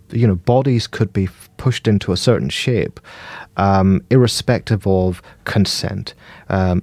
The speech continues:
irrespective of ideology, without being physically, um, uh, violently coerced. Um, and that's about changing the, um, set of,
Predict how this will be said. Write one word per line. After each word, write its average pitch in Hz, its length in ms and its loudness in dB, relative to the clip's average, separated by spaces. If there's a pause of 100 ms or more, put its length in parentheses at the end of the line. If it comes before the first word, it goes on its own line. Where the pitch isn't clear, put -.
irrespective 113 720 0
of 90 260 -4 (120)
ideology, 92 880 -2 (280)
without 127 540 2
being 117 440 2 (120)
physically, 98 760 -2
um, 92 560 -2
uh, 92 380 -6
violently 101 720 -2
coerced. - 600 -4 (500)
Um, 104 340 2
and 110 180 4
that's 151 240 0
about 117 320 0
changing 120 760 2
the, 95 440 -2
um, 92 580 -4
set 104 260 -4
of, 95 220 -8